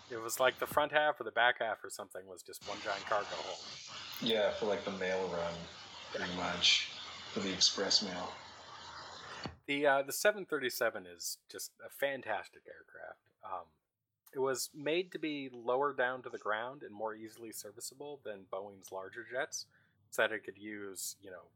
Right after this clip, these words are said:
Speaker 1: worse airports. Uh, in fact, early models were even able to be fitted with a gravel kit, uh, which means they could take off from unimproved runways, you know, just rocks. You had a,
Speaker 2: Hmm.
Speaker 1: a gravel runway, you could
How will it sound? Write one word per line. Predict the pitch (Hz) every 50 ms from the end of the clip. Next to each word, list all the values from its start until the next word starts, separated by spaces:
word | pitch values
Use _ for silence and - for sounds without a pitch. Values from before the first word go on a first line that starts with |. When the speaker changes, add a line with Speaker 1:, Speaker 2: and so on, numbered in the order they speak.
| 95
Speaker 1:
worse | 101 101 104 98 - -
airports. | 101 101 110 - - 135 - - - - - - _ - - - _ _ _ _ _ -
Uh, | 104 104 101 117
in | 117 113
fact, | - 143 139 139 - 143
early | 151 165 180 220 233
models | 185 170 170 170 175 175 170 - -
were | 139 143
even | 143 147 151 143
able | 139 139 143 139 143 139
to | - -
be | 127 127 117
fitted | - - - 135 139 135 131
with | 123 113 - -
a | - - - -
gravel | - - - - 185 196 202
kit, | - - 208 214 - _ _ _ _ _ _ _ _ _ _ _ _ 113
uh, | 113
which | 113 110 120 120 - -
means | 135 127 120 120
they | 127 117
could | - 123 -
take | - 139 127 - -
off | 117 117 110 - -
from | 110 104 107 - -
unimproved | 113 117 117 117 113 - - 120 117 120 117 104
runways, | 104 98 98 104 120 131 143 160 180 180 175 - - - - _
you | - 107
know, | 107 107 104 -
just | 107 107 - - - _ _ _ _ _ _ _ _ 92
rocks. | - - 110 - - - - - - _ _ _ _ _ _ _ _ _ _ _ _ _ _ _ -
You | 101
had | 98 101 104
a, | 98 95 120 - 101 101
Speaker 2:
Hmm. | 107
Speaker 1:
a | -
gravel | - 113 110 110 107 104 95
runway, | 95 98 98 101 98 104 104 104 107 104
you | 98 98 92
could | - - 92